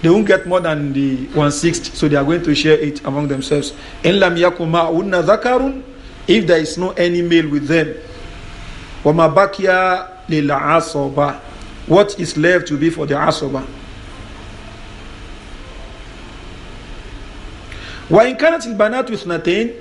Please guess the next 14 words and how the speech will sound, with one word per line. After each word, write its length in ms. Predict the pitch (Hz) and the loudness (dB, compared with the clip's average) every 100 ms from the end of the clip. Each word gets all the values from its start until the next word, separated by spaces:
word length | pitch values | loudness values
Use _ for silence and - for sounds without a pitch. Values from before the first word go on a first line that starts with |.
| - - | -16 0
if 200 | - 277 | 4 4
the 80 | 214 | 4
daughters 460 | 190 220 226 190 - | 4 2 4 2 2
are 260 | - - | 0 0
two, 260 | - 226 185 - - - - - | 0 -2 -2 -6 -16 -16 -12 0
لم 240 | 156 165 | 4 6
يكن 320 | 196 226 214 | 4 2 2
البنات 420 | 175 170 185 196 190 | 4 4 4 2 -2
الابن 720 | 175 233 208 214 262 277 277 - - - - | -2 -2 0 2 2 2 -2 -10 -14 -14 -8
شيء، 720 | - - 196 196 - 208 175 135 - - - - | -2 6 6 6 4 4 4 -8 -16 -18 -18 0
there 100 | 160 | 4
is 140 | 156 170 | 4 4
nothing 280 | 196 208 185 | 2 2 0
for 440 | 175 175 180 - | 4 4 2 -4